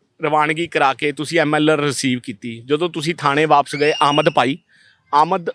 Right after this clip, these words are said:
ਉੱਥੇ ਰਵ-, ਰੋਜ਼ ਨਾਮਚੇ ਦਾ ਅਲਫਾਜ਼ ਹੈ, ਉਹਦੇ ਚ ਕ੍ਰਾਸ ਹੋਣਾ ਸਾਰਾ। ਉਹਦੇ, ਜੇ ਉਹਦੇ ਚ ਅੱਖਰ ਇੱਕ ਮਿਸ ਹੋ ਗਿਆ, "ਨਹੀਂ, ਮੈਂ ਆਮਦ ਨਹੀਂ ਪਾਈ",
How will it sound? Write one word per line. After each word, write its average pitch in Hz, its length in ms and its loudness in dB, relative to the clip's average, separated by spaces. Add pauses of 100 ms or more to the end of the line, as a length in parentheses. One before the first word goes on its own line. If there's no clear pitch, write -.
(280)
ਉੱਥੇ 170 360 2
ਰਵ-, 165 380 -2
ਰੋਜ਼ 160 220 4
ਨਾਮਚੇ 135 320 0
ਦਾ 123 180 0 (120)
ਅਲਫਾਜ਼ 107 440 -2
ਹੈ, 82 120 -12 (720)
ਉਹਦੇ 208 220 4
ਚ 254 100 0
ਕ੍ਰਾਸ 208 480 2
ਹੋਣਾ 175 240 2
ਸਾਰਾ। 196 300 2
ਉਹਦੇ, 175 220 -2 (100)
ਜੇ 170 180 2
ਉਹਦੇ 269 240 2
ਚ 302 80 0 (160)
ਅੱਖਰ - 240 0
ਇੱਕ 262 200 4
ਮਿਸ 226 240 2
ਹੋ 220 80 4
ਗਿਆ, 202 120 4
"ਨਹੀਂ, 208 140 2
ਮੈਂ 220 100 2
ਆਮਦ 185 280 0
ਨਹੀਂ 185 140 -2
ਪਾਈ", 151 260 2